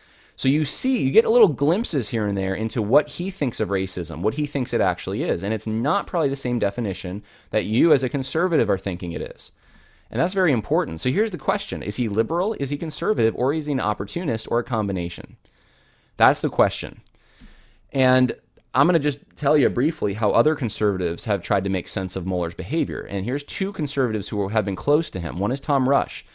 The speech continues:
who, um, was on the board, the, uh, trustees for the S-, South, Southern Baptist Theological Seminary, and he made a whole video. It's almost half an hour long. Go check it out. And he talks about Al Mohler, confronting Al Mohler on Sam Albury.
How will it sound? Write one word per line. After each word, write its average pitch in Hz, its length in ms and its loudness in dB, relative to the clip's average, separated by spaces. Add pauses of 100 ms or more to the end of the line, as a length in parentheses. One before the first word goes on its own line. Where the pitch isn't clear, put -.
(360)
who, 104 360 4
um, 95 300 0
was 101 120 0
on 101 80 2
the 98 80 0
board, 117 440 4 (380)
the, 95 500 -2
uh, 92 180 -4
trustees 110 500 0
for 104 120 -4
the 95 60 -2
S-, - 280 -10
South, - 440 -2
Southern 104 240 2
Baptist 92 280 0
Theological 92 400 0
Seminary, 87 540 -4 (280)
and 120 120 -2
he 160 100 0
made 190 140 0
a 160 40 2
whole 156 160 2
video. 165 320 2
It's 95 120 -2
almost 139 280 0
half 131 220 -2
an 127 80 -2
hour 120 180 2
long. 131 280 2
Go 117 160 0
check 139 260 -2
it 127 80 2
out. 156 160 2
And 123 80 -2
he 123 60 0
talks - 360 0
about 135 180 4
Al 101 120 2
Mohler, 90 320 -2
confronting 143 480 0
Al 120 140 4
Mohler 95 260 2
on 98 80 -2
Sam 113 260 -2
Albury. 123 520 2